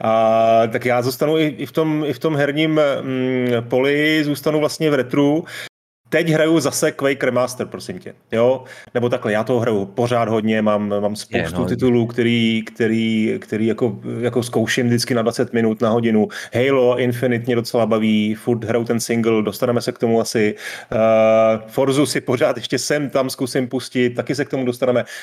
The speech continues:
Speaker 1: ale nejvíc hraju Quake Remaster, každý večer normálně úplně před usnutím. Jo, některý mají takový ten, jak se tomu říká, ten blue screen, že si vypínají to, to, to modré světlo,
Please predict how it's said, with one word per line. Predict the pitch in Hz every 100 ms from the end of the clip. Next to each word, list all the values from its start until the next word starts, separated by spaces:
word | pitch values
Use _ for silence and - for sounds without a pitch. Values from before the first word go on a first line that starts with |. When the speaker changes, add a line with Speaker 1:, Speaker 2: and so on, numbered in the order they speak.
| -
Speaker 1:
ale | 113 120
nejvíc | 120 120
hraju | 120 127
Quake | 123 123 123
Remaster, | 113 107 -
každý | 113 107 127
večer | 123 123 127
normálně | 123 123 123 127 123
úplně | 127 113 120 123
před | 120 127
usnutím. | 120 131 120 120 117 117 - - -
Jo, | 131 165
některý | 147 - 151
mají | 147 147
takový | - 156 151
ten, | 151
jak | 131
se | 170
tomu | 160
říká, | 147 - 123
ten | 131
blue | 117 135
screen, | - 156 127
že | 120
si | 139
vypínají | 123 120 135 131
to, | 135 135 123 120
to, | 131 127
to | 117
modré | 127 120 127
světlo, | 127 123 131 113 113